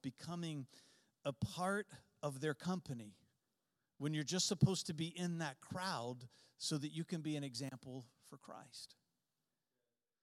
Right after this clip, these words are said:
So I'm just gonna ask you, this is our second place to stand up. It might be that you stand up for everything here tonight. And you know what I would say is, good for you. Good for you.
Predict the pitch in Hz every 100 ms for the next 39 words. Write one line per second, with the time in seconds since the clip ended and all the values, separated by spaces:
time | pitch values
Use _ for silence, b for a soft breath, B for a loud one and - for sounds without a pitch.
0 | - - 170 185 196 214 170 202 - 139
1 | 139 156 196 190 156 196 185 165 - 175
2 | - 139 - 147 151 147 196 294 302 208
3 | 220 185 180 208 - 185 156 - 151 156
4 | 151 143 139 127 123 104 110 _ _ _
5 | - 160 208 269 254 240 240 226 247 240
6 | 247 254 277 - - - 226 - 220 175
7 | 175 - - - - _ _ _ _ -
8 | - 226 233 220 175 147